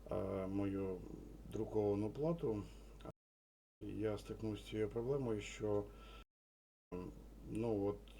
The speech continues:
реально в інтернеті дуже, дуже, дуже, дуже мало інформації по цій програмі. Е, тому я хотів би, е, вам розповісти, як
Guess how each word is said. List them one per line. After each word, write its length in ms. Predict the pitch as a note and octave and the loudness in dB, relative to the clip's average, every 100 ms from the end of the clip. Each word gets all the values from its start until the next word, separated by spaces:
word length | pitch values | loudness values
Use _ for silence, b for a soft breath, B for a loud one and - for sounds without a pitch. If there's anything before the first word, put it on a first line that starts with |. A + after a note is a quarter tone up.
| - | -6
реально 600 | A2 A#2+ A#2 G2+ G2 F#2 F2+ - G2 | 0 4 6 6 4 0 -4 -6 0
в 60 | |
інтернеті 420 | G#2+ A2 A#2+ A2 G#2+ | 0 2 0 0 -2
дуже, 300 | A#2+ B2 G#2+ | -2 0 0
дуже, 360 | F#2 A2+ G#2 G2+ | 0 0 2 0
дуже, 460 | F2+ B2 D#3 B2+ G#2 | 0 0 2 2 0
дуже 360 | G2+ F#2+ G2 | -2 -4 -2
мало 500 | F#2+ A#2 B2+ A#2 G#2 - B - _ _ _ _ _ _ _ - | 2 6 6 6 4 0 B -20 _ _ _ _ _ _ _ -6
інформації 680 | G2 G#2+ A2 B2 A2 G#2 G2 | -2 0 2 2 0 -2 -4
по 180 | A2+ | -2
цій 400 | G2+ - G2+ F#2+ F2 - - - - | -4 -2 -2 -2 -6 -12 -16 -16 -6
програмі. 520 | G#3 G3+ G3 F3+ F3+ - B B B B - _ _ _ G2 | 0 0 0 -2 -6 -8 B B B B -20 _ _ _ -2
Е, 100 | F#2 - | -2 -2
тому 300 | A#2 C#3+ A2+ | 0 2 4
я 280 | G#2+ A2+ | 4 6
хотів 440 | G#2+ - G2 A#2 G#2 | 4 0 -4 -2 2
би, 180 | G#2 G2 | 4 4
е, 100 | E2 - - - - - - - - - - F#2+ F#2+ | 2 -8 -16 -16 -16 -16 -16 -16 -16 -16 -10 -4 0
вам 240 | F#2+ G2 G2+ | 2 2 2
розповісти, 760 | G2+ - G2+ F#2+ - B2+ A#2+ G2+ | 0 0 0 0 -2 0 2 2
як 640 | F2+ A2 G#2 F2+ - | 2 4 4 2 -6